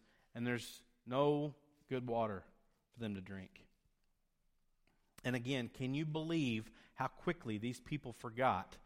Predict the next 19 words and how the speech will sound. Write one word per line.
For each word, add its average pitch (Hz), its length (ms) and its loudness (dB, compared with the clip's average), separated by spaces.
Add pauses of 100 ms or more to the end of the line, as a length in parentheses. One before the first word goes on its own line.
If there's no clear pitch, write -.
(280)
what 127 140 -4
the 123 80 -2
Lord 127 260 -2
did 117 180 -2
for 110 180 -4
them 107 120 -2
at 101 80 -8
the 107 80 -12
Red 98 220 -6
Sea? - 180 -16 (2250)
See, 143 300 0
after, 147 520 4 (500)
after 151 400 2
we 135 340 2
are 120 180 2
delivered 120 480 0
from 113 200 -4
some, 135 320 -2 (320)
something 120 720 -2